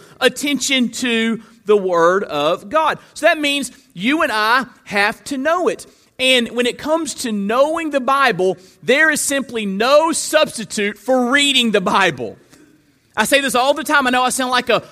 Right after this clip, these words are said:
a broken record, but it's so vital. You must regularly,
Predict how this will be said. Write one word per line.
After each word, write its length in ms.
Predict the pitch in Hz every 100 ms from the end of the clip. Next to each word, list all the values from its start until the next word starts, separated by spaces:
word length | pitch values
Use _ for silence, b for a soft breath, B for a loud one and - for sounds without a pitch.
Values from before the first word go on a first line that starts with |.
| B
a 80 | 233
broken 420 | 185 247 269 262
record, 300 | 254 - 240
but 120 | 208
it's 100 | 202
so 200 | - 240
vital. 440 | 226 269 320 226 139 B B
You 240 | 170 302
must 760 | 269 311 339 254 269 - - - b
regularly, 1000 | 160 180 233 320 285 277 233 190 170 226